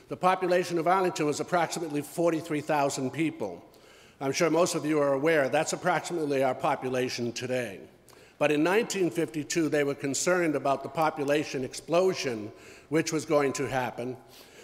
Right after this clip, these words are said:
And so they were trying to, to figure out how are we gonna support a hundred thousand residents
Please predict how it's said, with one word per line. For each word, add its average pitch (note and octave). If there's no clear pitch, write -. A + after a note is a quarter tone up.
And D3+
so E3+
they F3+
were A3+
trying F3+
to, D#3
to D#3
figure E3+
out D3
how F#3+
are F#3+
we F3+
gonna E3
support F3+
a C#3
hundred A3+
thousand F#3
residents C3